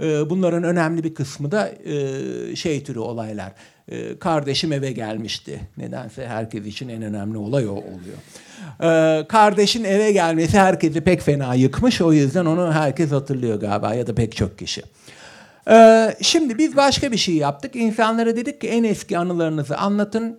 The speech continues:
sonra da en yeni anılarınızı anlatın, sonra da ikisinin arasında bir şey anlatın. Fakat bir grup insana önce en eski, sonra en yeni, sonra arada bir şey yerine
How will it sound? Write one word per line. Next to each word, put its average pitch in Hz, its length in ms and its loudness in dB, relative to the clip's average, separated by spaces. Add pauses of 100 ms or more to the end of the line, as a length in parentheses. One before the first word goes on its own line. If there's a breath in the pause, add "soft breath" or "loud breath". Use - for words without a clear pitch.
(120)
sonra 190 360 0
da 214 100 0
en 214 220 2
yeni 180 260 2
anılarınızı 127 640 -4
anlatın, 143 360 -4
sonra 180 320 2
da 196 60 0
ikisinin 160 400 -4
arasında 127 420 -4
bir 113 40 -4
şey 117 220 -4
anlatın. 113 360 -8
Fakat 254 460 -10
bir 294 220 -6
grup 185 240 -6
insana 120 420 -8 (200 soft breath)
önce 226 280 2
en 190 180 -2
eski, 156 300 -6
sonra 180 340 0
en 170 140 -2
yeni, 143 320 -4
sonra 160 300 -2
arada 151 320 -2
bir - 40 -8
şey 120 200 -6
yerine 113 420 -6